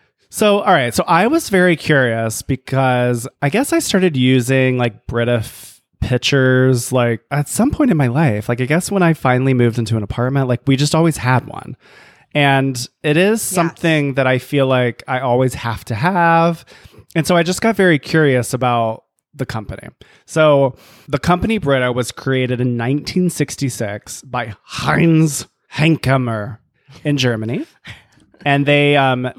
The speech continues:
Speaker 1: started it w-, under a different name, but then eventually named it after their daughter, Brita, which I think is very
Speaker 2: Oh,
Speaker 1: sweet.
Speaker 2: cute.
Speaker 1: And then in nineteen eighty-eight, the Clorox Company purchased the rights to distribute it in North and South America.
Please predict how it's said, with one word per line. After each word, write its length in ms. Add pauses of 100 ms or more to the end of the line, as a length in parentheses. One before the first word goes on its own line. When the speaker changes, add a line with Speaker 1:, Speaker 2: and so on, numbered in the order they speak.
(120)
Speaker 1:
started 460
it 280
w-, 240
under 240
a 60
different 240
name, 180
but 120
then 100
eventually 600
named 340
it 100
after 340
their 340
daughter, 640 (100)
Brita, 680 (200)
which 140
I 80
think 160
is 100
very 260
Speaker 2:
Oh, 40
Speaker 1:
sweet. 320
Speaker 2:
cute. 880
Speaker 1:
And 100
then 100
in 120
nineteen 400
eighty-eight, 680 (440)
the 80
Clorox 840
Company 640 (320)
purchased 720 (100)
the 160
rights 400
to 140
distribute 580
it 340
in 300
North 380
and 200
South 280
America. 600